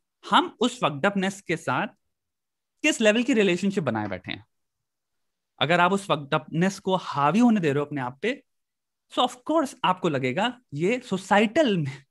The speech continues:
you know, जो भी हम नॉर्म जिंदगी में जी रहे हैं उसमें एक्सेप्टेबल नहीं है, तो मैं इसलिए थोड़ा सा, you know, अगर मैं आउट हो जा रहा हूं तो मैं पराया बन जाऊंगा। वो नॉर्मल है,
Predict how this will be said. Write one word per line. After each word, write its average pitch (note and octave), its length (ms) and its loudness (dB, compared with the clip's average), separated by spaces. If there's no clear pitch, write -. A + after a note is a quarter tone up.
you D3 80 -2
know, F#3+ 100 0
जो F3 140 0
भी G3+ 60 4
हम E3+ 140 0
नॉर्म D#3+ 380 0
जिंदगी D#3 360 -4
में F3 100 0
जी C3+ 160 -2
रहे C3+ 100 -6
हैं F#3+ 100 -10
उसमें E4 240 2
एक्सेप्टेबल C#4+ 420 4
नहीं A3+ 200 6
है, G3 160 -2
तो B3+ 80 2
मैं A3+ 220 4
इसलिए F#3 320 -4
थोड़ा D3+ 240 -2
सा, D#4 180 -8
you G3 100 0
know, - 100 -6
अगर F#3 160 4
मैं A#3+ 100 4
आउट G3 200 4
हो G3 100 4
जा D#3 140 2
रहा E3 100 -2
हूं B3 60 -2
तो - 180 -6
मैं B3 140 2
पराया A3 260 6
बन D#3+ 140 2
जाऊंगा। G#2+ 320 -8
वो E4+ 80 0
नॉर्मल F4+ 340 4
है, E4 60 -6